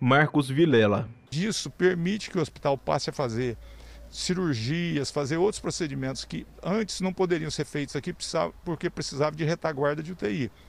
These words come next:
Speaker 2: Mesmo sendo, ele continua sendo um hospital de média complexidade,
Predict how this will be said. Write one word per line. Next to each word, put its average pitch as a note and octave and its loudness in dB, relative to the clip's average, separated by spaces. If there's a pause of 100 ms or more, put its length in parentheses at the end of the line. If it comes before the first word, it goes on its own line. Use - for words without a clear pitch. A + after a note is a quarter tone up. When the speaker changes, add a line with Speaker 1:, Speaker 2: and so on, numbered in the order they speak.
(120)
Speaker 2:
Mesmo F#3+ 4
sendo, D#3+ 0
ele D3+ -2
continua F#3+ 2
sendo - -2
um - 0
hospital C3+ 0
de B2 -6
média C3 0
complexidade, D#3+ 0